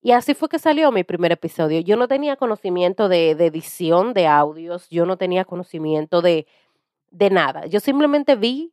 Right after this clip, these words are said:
un video en YouTube de cómo crear un podcast, me dijeron cuál era la plataforma más fácil para subirlos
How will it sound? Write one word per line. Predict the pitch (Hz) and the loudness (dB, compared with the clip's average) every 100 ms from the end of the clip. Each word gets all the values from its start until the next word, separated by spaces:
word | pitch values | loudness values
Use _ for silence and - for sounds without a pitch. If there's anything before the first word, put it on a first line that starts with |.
| _ | _
un | 214 233 | 2 4
video | 240 202 214 226 | 2 4 2 2
en | 220 | 0
YouTube | 185 - 233 254 | -2 -2 -6 0
de | 196 | -2
cómo | - 185 208 | 0 -2 -2
crear | 214 202 202 | 0 2 2
un | 190 175 | -2 -4
podcast, | 190 226 - 294 370 - | 0 0 -2 -4 -4 -6
me | 190 | -8
dijeron | 147 170 175 | -8 -8 -6
cuál | 190 180 | 0 0
era | 185 185 | 2 2
la | 185 | 2
plataforma | - 165 175 - 165 170 156 | 0 -4 -6 -8 -8 -4 -6
más | 143 117 165 _ | -4 -8 -8 _
fácil | 170 220 277 247 | 0 2 -2 -2
para | 175 156 | -2 -2
subirlos | - 160 165 196 190 202 - | -4 -8 -4 -4 -2 -4 -4